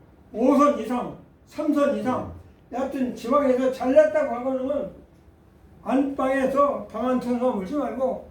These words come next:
Speaker 1: 서울로, 서울로 와라.
Speaker 2: 서울로 오면 다 떨어져요. 다, 다 떨어진다고.
Speaker 1: 어?
Speaker 2: 서울 오면 다 떨어져, 그 사람들이.
Speaker 1: 그러니까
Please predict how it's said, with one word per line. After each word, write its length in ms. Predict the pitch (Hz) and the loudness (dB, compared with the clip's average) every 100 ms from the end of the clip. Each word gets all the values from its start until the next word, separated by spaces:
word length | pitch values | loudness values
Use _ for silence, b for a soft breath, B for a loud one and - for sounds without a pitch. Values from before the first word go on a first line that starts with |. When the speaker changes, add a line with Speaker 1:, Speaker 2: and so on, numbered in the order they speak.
| - | -18
Speaker 1:
서울로, 580 | - 302 320 294 233 185 | 0 2 4 4 2 -2
서울로 480 | 240 233 226 220 180 | 0 0 -2 -6 -4
와라. 320 | 220 247 - - | -2 -4 -8 -12
Speaker 2:
서울로 440 | - - 311 269 | 4 8 10 8
오면 200 | 269 262 | 6 4
다 200 | - - | 4 0
떨어져요. 600 | - 320 214 196 175 180 139 | 0 -2 2 4 4 4 2
다, 360 | 135 139 135 | 2 4 4
다 180 | - 156 | 2 0
떨어진다고. 480 | 247 196 151 131 127 | 0 0 2 2 2
Speaker 1:
어? 240 | 117 101 - | -2 -4 -10
Speaker 2:
서울 280 | - 247 | 0 4
오면 160 | 277 247 | 6 4
다 180 | 151 - | 4 2
떨어져, 560 | 277 233 165 170 170 - | 2 4 6 8 6 4
그 60 | |
사람들이. 520 | 131 131 123 127 170 131 | -2 -2 -4 -4 -2 -2
Speaker 1:
그러니까 400 | 359 359 - | 0 2 0